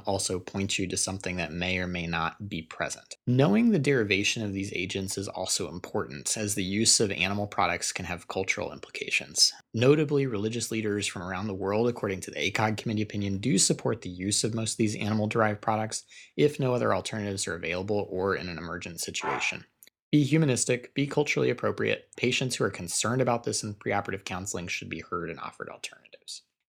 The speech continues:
Animal products also have significant risk of allergic reactions. For instance, again, Faye mentions the very interesting and very weird s-,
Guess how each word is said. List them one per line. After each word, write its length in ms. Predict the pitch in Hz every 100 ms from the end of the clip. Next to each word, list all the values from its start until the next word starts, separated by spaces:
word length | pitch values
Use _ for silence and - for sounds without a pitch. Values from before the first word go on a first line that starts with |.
| -
Animal 300 | 123 196 202
products 420 | 196 156 147 143
also 440 | - 127 - 120 147
have 300 | 120 117 127
significant 600 | - 104 107 107 - -
risk 260 | 104 -
of 100 | 131
allergic 400 | 143 175 214 -
reactions. 680 | - - - - 139 139 - _
For 140 | - 98
instance, 340 | 101 - 107
again, 300 | 110 110 113
Faye 280 | 107 107 113
mentions 720 | 113 110 - 104 110 110 - -
the 440 | - 104 104 104 101
very 400 | 107 107 120 123
interesting 500 | 110 110 98 - 104
and 160 | 95 92
very 260 | 95 95
weird 560 | 92 90 90 90 90 101
s-, 280 | - -